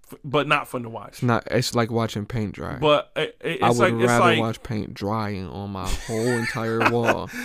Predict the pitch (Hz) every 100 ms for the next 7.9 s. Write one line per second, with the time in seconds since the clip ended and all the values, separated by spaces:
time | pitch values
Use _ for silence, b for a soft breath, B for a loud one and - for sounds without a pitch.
0 | - 139 196 262 262 247 220 185 151 143
1 | - - _ _ _ _ - _ _ -
2 | 160 170 139 127 123 123 135 139 139 131
3 | 104 117 131 143 139 131 - 131 143 131
4 | 123 123 - _ - 127 110 113 120 143
5 | 135 143 - 143 139 123 123 131 135 127
6 | - 147 131 117 110 110 131 123 127 113
7 | 101 117 98 113 113 107 101 120